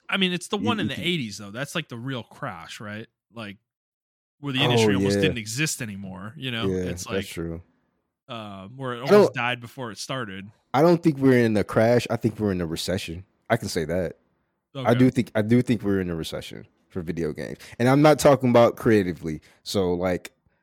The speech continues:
Speaker 1: I
Speaker 2: I,
Speaker 1: mean,
Speaker 2: I
Speaker 1: I would, I was literally about to say we are in a creative <laughs> recession.
Speaker 2: You, you think so? I don't think so. I think we're
Speaker 1: I,
Speaker 2: getting a lot of
Speaker 1: dude, I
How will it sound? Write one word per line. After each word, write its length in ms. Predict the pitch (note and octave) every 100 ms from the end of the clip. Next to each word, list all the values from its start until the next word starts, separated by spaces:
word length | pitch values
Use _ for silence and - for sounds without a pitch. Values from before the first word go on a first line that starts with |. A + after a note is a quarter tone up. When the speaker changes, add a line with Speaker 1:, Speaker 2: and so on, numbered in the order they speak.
| _ _
Speaker 1:
I 80 | -
Speaker 2:
I, 40 | G#3+
Speaker 1:
mean, 140 | D#3
Speaker 2:
I 240 | A#2+ A2+ C#3+
Speaker 1:
I 40 |
would, 140 | D3
I 180 | C3 C#3
was 180 | D3+ C3+
literally 340 | D3+ D3 C#3
about 220 | A#2+ A2+ A2
to 80 |
say 180 | G#2 B2+
we 180 | G#2 G2+
are 240 | G2 G2
in 160 | - A#2
a 60 | G2
creative 400 | A2+ F#2+ G#2 C3
<laughs> 0 |
recession. 540 | - - - - - - -
Speaker 2:
You, 160 | D3+ -
you 120 | D3
think 200 | F#3 F#3
so? 380 | - B3+ E4+ - _ _ _ -
I 60 | F3
don't 140 | B3
think 160 | C#4 D4
so. 280 | G#2 F2+ E2
I 80 |
think 180 | A#2 F3
we're 60 | E3
Speaker 1:
I, 40 | D#3+
Speaker 2:
getting 120 | D3
a 40 |
lot 180 | B2+ C#3
of 100 | C#3
Speaker 1:
dude, 160 | C3 B2+
I 180 | F3